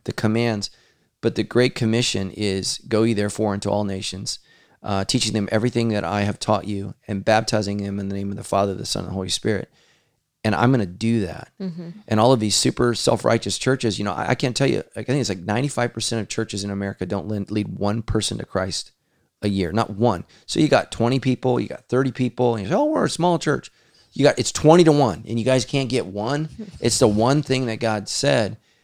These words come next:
Speaker 1: Um, and the bottom line is churches need to repent and, and just say, "Okay, we,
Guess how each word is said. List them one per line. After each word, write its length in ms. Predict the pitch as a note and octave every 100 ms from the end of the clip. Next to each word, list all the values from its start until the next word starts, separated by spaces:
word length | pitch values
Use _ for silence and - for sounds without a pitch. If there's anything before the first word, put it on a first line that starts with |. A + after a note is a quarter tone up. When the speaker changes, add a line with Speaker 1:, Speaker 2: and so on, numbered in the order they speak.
| _ -
Speaker 1:
Um, 440 | G#2+ G#2 G2+ G#2 _ -
and 120 | B2
the 60 |
bottom 400 | A2+ B2 D3+ G3
line 240 | G#2 G2+ G2+
is 160 | A2
churches 460 | - - B2 D#3 C#3
need 240 | A2 G#2+
to 100 | -
repent 400 | G#2 G2+ D3+ E3
and, 140 | A2+ A2
and 180 | A2 A2
just 200 | A2 -
say, 220 | - C3
"Okay, 180 | - -
we, 260 | G2 A#2+